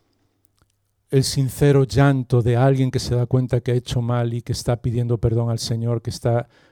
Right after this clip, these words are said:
arrepentido, arrepentida por, por algo que ha defraudado a su Padre Celestial. Que esa sensación que tenemos, "Ah, no, eh, conmigo no, no pasa esto, no, yo no voy a caer en eso".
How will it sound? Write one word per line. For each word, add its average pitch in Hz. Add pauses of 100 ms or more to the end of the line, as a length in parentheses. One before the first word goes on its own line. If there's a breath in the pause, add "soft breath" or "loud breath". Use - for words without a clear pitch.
arrepentido, 120
arrepentida 120
por, 117
por 120
algo 135
que -
ha 135
defraudado 131
a 127
su -
Padre 123
Celestial. 113 (1200)
Que -
esa 131
sensación 127
que 117
tenemos, 120
"Ah, 127
no, 110 (560)
eh, 131 (260)
conmigo 143
no, 110
no 110
pasa -
esto, 110
no, 120
yo 131
no 139
voy 113
a 104
caer 104
en 98
eso". -